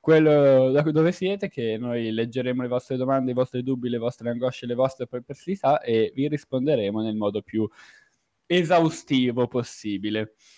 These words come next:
Visto che è stato dato a me il compito di presentare la serata, o meglio ve lo sono dato da solo, direi che partire, eh, possiamo partire da questo.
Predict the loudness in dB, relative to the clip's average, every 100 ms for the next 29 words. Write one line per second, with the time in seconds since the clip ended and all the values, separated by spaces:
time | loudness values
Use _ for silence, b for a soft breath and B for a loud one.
0 | b -2 0 0 0 0 0 2 2 2
1 | 2 2 2 0 0 0 0 -2 -6 -4
2 | -2 0 -2 0 -2 0 0 0 -2 -2
3 | 0 0 -2 -4 -2 -4 -4 -4 -4 -6
4 | -6 -6 -4 -4 -4 -6 -6 -6 B B
5 | -2 2 4 4 0 2 0 2 0 0
6 | -2 -2 -2 2 0 2 2 0 -2 -2
7 | -2 -4 -6 -8 -8 -10 -10